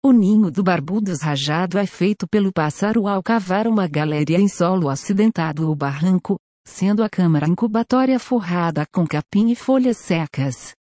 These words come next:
A entrada pode ser camuflada com folhas e galhos empilhados.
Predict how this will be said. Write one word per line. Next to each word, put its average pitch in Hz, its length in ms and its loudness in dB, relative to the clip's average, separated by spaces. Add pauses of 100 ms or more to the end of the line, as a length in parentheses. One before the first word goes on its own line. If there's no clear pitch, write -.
(500)
A 269 80 4
entrada 160 500 2
pode 185 320 0
ser 180 300 -2
camuflada 180 720 0
com 165 180 0
folhas 254 460 0
e 233 60 0
galhos 196 400 -2
empilhados. 156 920 0